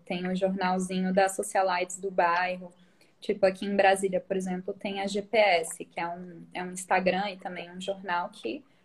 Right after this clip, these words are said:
todo mundo assiste. Então, se você aparece nesse tipo de veículo, meio que sobe a sua moral, por mais que seja impresso, hoje em dia já tem site e tal. Então, também é interessante, né?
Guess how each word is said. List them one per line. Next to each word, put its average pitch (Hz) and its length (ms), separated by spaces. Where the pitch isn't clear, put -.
todo 240 400
mundo 226 320
assiste. 240 720
Então, 202 400
se - 180
você 220 300
aparece 262 500
nesse 220 240
tipo 220 300
de 196 140
veículo, 208 540
meio 208 320
que 269 120
sobe 254 480
a 220 60
sua 208 180
moral, 190 420
por 208 120
mais 202 260
que - 100
seja 196 240
impresso, 185 600
hoje 185 160
em - 20
dia 190 140
já 208 140
tem 196 200
site 180 520
e - 60
tal. - 360
Então, 196 380
também 220 580
é 240 60
interessante, 233 840
né? 175 200